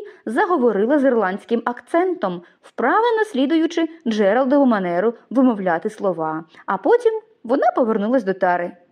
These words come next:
Краще вже терпіти болісні спогади про Ешлі, ніж тягучу чарльстонську говірку. Елен, заклопотана вдень і вночі тим, як збільшити прибутковість тари на добро конфедерації, вжахнулася, побачивши, якою худою,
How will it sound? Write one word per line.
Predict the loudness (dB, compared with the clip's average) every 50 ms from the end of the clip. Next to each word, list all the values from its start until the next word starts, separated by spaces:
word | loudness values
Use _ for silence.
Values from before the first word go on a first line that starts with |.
| _ _ _ _ _ _ _
Краще | 2 4 4 4 2 2 2 2
вже | 2 2
терпіти | 2 0 -2 0 -2 -2 -2 0
болісні | 0 2 2 2 2 2 2 0 -2
спогади | -2 0 0 2 2 2 0 2
про | 2 0 0 2 2
Ешлі, | 2 2 2 -2 -4 -6 -6 -6 -6 -8 -12 _ _ _
ніж | 2 2 2 2
тягучу | 2 0 0 2 2 2 0 0 0 -2 -4 -4 -8 -16 _ _
чарльстонську | -2 0 0 0 -2 -4 -6 -8 -8 -8 -8 -6
говірку. | -4 -4 -6 -4 -6 -8 -10 -12 -14 -16 -16 -16 -18 _ _ _ _ _ _ _ _ _ _ _ _ _ _ _ _ 0
Елен, | 2 2 2 2 0 -2 -6 -10 -14 -14 -10
заклопотана | -4 -2 -2 0 0 -2 -2 0 2 0 2 2 0 -2 -2
вдень | -4 -6 0 2 2 2 4 2
і | -2
вночі | -4 -4 -6 -6 -6 -4 -4 -4 -4
тим, | -2 0 2 2 2 2
як | 2 0 0 0 -2
збільшити | -8 -6 -2 -2 -2 -2 -4 -8 -6 -6 -6
прибутковість | -6 -4 -4 -4 -6 -6 -2 -2 -2 -2 -2 -6 -8 -4
тари | -2 0 0 0 0 -2
на | -4
добро | -4 -4 -2 0 0 0 0
конфедерації, | -2 -4 -6 -4 -2 0 0 2 0 0 -2 -4 -6 -6 -6 -8 -10 -18 -20 _ _ _ -8
вжахнулася, | -2 0 0 0 0 2 4 6 6 6 6 4 2 0 0 -2 -2
побачивши, | 0 -2 -2 0 2 2 2 0 0 -4 -6 -8 -6 -8 -6 -2
якою | 0 0 0 2 2 4 4 4
худою, | 2 2 0 0 2 2 4 4 4 2 0 -4 -6